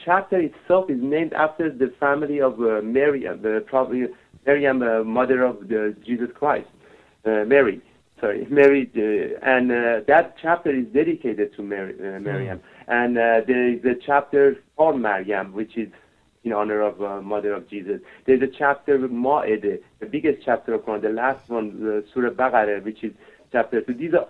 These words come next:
Speaker 1: all in the honor of, uh, Christian. The name of the book itself says that. Ma'edeh means Last Supper of Jesus Christ. Uh, Ma'edeh is the, the, the name is cow. Uh, uh, Baqarah, I'm sorry. Baqarah means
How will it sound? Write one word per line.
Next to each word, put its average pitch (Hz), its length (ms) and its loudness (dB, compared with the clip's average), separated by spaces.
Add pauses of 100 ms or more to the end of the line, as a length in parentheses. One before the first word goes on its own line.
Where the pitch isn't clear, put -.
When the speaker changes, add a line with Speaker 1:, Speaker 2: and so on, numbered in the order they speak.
Speaker 1:
all 160 140 4
in 151 160 -4
the 135 240 2
honor 143 320 2
of, 120 220 0
uh, 120 120 2
Christian. 170 500 0
The 135 100 6
name 185 220 2
of 190 120 0
the 165 60 0
book 156 360 4
itself 175 520 -2
says 120 160 0
that. 98 200 -4
Ma'edeh 143 460 2
means 127 180 -4
Last 131 320 2
Supper 127 280 -2
of 110 140 -4
Jesus 113 260 -8
Christ. 120 340 -2 (500)
Uh, 117 140 0 (100)
Ma'edeh 139 420 4
is - 100 -8
the, 113 100 -6 (320)
the, 113 300 -4
the 117 120 -2
name 131 260 0
is 123 100 -2 (280)
cow. 131 400 4 (340)
Uh, 113 60 -4
uh, 107 540 0
Baqarah, 117 360 4
I'm 104 140 -8
sorry. 98 180 -8
Baqarah 120 360 0
means 107 220 -6